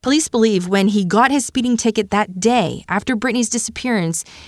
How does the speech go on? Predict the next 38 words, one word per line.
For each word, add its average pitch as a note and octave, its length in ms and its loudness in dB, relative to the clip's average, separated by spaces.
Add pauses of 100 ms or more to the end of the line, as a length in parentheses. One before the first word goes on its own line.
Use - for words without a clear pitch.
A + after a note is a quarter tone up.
he A#3+ 140 0
was B3+ 160 0
just C4+ 160 -4
coming C4+ 320 2
back G#3 320 0
from G3+ 200 2
burying E3+ 500 -2
her E3 160 -6
body. D3+ 580 -8 (920)
When A#3 120 4
Carrie A#3 300 0
Harding G3 460 0
heard A#3 340 0
that A3+ 160 4
Moody G3 420 4
was E3+ 180 -2
arrested F#3+ 480 -2
for E3+ 140 -4
Brittany's F3 400 -2
murder, E3+ 420 0
she A3+ 300 0
was G3 380 0 (180)
devastated. D3+ 840 -4 (720)
She - 160 -2
gave B3 280 0
details A3+ 480 0
of F#3 240 0
her G#3 140 4
abduction F3 600 0
to F#3 140 -6
law F3 200 2
enforcement E3+ 580 -2
back F#3+ 260 -2
in G3 120 0
two F#3+ 140 -2
thousand F3 360 0
twelve E3+ 460 0
and F#3 180 0